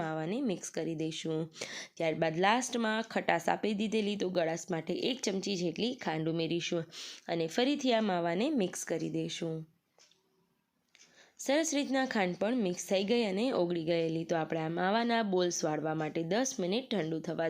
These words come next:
દઈશું. અહીંયા દસ મિનિટ થઈ ગઈ છે અને માવો એકદમ સરસ આપણો ઠંડો થઈ ગયો છે. તો નાના નાના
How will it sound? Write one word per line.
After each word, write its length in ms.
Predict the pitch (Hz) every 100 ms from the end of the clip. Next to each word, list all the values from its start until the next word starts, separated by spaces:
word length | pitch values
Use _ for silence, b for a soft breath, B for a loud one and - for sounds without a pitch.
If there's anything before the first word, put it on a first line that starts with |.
| 160
દઈશું. 400 | 165 - 165 160 165 _ _ _ _ B B B B B
અહીંયા 280 | 170 160 160
દસ 160 | 175 180 180
મિનિટ 240 | 170 175 -
થઈ 140 | 220 233
ગઈ 140 | 240 240
છે 80 | 220
અને 120 | 202 202
માવો 220 | 170 175 175 214
એકદમ 280 | 220 269 254
સરસ 280 | 220 185 180 170
આપણો 200 | 170 233
ઠંડો 300 | 262 196 170 165
થઈ 120 | 170 165
ગયો 240 | 160 160 160
છે. 120 | 175 165 170 B B B -
તો 60 | 170
નાના 300 | 165 160 165 165
નાના 380 | 170 175 165